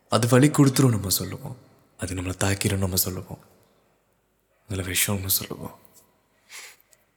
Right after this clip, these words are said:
ஒரு தனிமை விரும்பி மாறி இந்த வார்த்தை. தனிமை விரும்பிக்கதாக இந்த வார்த்தை.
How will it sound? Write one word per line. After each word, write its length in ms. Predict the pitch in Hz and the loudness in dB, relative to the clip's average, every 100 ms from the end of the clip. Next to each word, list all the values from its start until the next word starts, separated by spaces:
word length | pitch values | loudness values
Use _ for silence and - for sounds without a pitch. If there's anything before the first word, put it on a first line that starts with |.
| _ _ _ _ _ _ _ _ _ - - _ _ _ _ _ _ - 440 220 254 - - - - - - - - - - _ _ _ _ _ _ _ _ - | _ _ _ _ _ _ _ _ _ -20 -20 _ _ _ _ _ _ -12 4 6 8 4 2 -2 -10 -18 -20 -20 -20 -20 -20 _ _ _ _ _ _ _ _ -2
ஒரு 140 | 107 | 0
தனிமை 340 | - 123 147 143 | 4 4 6 6
விரும்பி 360 | 110 98 95 | 6 2 -2
மாறி 340 | 90 90 92 95 - - - - - _ _ _ _ _ - | -2 -4 -4 -6 -8 -12 -16 -18 -20 _ _ _ _ _ -12
இந்த 160 | 90 90 | -8 -4
வார்த்தை. 400 | 92 - - - - _ _ _ _ _ _ _ _ _ _ - - - - - - _ _ _ _ _ _ | -4 -6 -10 -12 -14 _ _ _ _ _ _ _ _ _ _ -14 -12 -10 -14 -20 -20 _ _ _ _ _ _
தனிமை 260 | - 87 95 | -4 -2 -4
விரும்பிக்கதாக 680 | 90 98 95 98 92 95 - | -2 -2 -2 -4 -4 -6 -4
இந்த 100 | 92 | -6
வார்த்தை. 440 | 95 98 - - | -4 -6 -8 -14